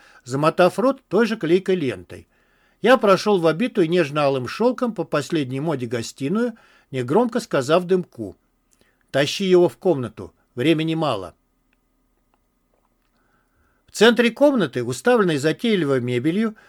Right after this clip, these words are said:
в стиле ампир, стоял овальный стол и несколько стульев. В центре его, на серебряном подносе,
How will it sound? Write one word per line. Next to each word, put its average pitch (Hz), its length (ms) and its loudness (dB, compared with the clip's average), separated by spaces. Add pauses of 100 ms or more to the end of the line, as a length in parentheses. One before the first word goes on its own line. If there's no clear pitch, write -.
(180)
в - 60 -20
стиле 190 380 0
ампир, 135 440 -2
стоял 196 420 2
овальный 170 440 2
стол 254 300 -2
и 180 80 -4
несколько 214 480 -4
стульев. 95 600 -8 (420)
В - 40 -18
центре 190 440 2
его, 233 280 2
на 160 160 -4
серебряном 202 560 0
подносе, 143 640 -2